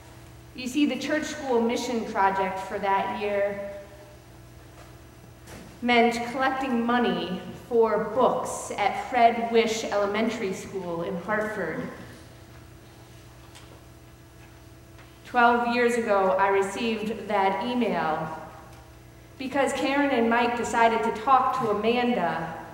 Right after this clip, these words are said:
about if, for her birthday party, she'd be willing to collect books instead of receive presents. In her typical Amanda form,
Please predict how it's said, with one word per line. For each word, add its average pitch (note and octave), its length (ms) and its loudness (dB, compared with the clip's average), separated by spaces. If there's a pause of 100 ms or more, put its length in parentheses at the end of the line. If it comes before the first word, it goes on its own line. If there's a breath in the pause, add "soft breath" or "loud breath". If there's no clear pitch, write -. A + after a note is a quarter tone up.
about A3+ 380 6
if, D4+ 80 4
for C4+ 240 0
her D4+ 140 2
birthday B3+ 480 4
party, A3 340 0
she'd C4+ 380 -6
be A#3+ 160 -4
willing A#3 460 2
to A#3+ 120 -8
collect A3+ 640 -2
books B3+ 580 0
instead G#3 500 0
of F#3+ 140 -4
receive G#3 680 -6
presents. F3+ 760 -2 (1040)
In B3+ 160 -2
her B3 200 2
typical B3 680 0
Amanda G#3+ 880 4
form, F#3 560 4